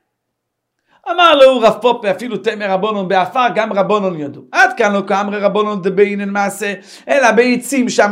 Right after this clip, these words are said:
מידי דבר אבי דמעשהו. אתה רוצה מהם מושב, תקשור אותה.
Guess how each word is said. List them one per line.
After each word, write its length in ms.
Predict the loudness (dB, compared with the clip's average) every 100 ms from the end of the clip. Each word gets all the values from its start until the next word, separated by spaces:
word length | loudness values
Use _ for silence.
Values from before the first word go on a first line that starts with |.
| 2 0
מידי 260 | 0 -2
דבר 360 | 0 2 6 6 6
אבי 200 | 2 -2
דמעשהו. 680 | -2 0 -2 2 2 2 -6 -20 _
אתה 100 | -4
רוצה 240 | -2 4 4 4
מהם 240 | 2 2
מושב, 320 | 0 2 2 0
תקשור 300 | -4 -2 0
אותה. 300 | 0 -2 -8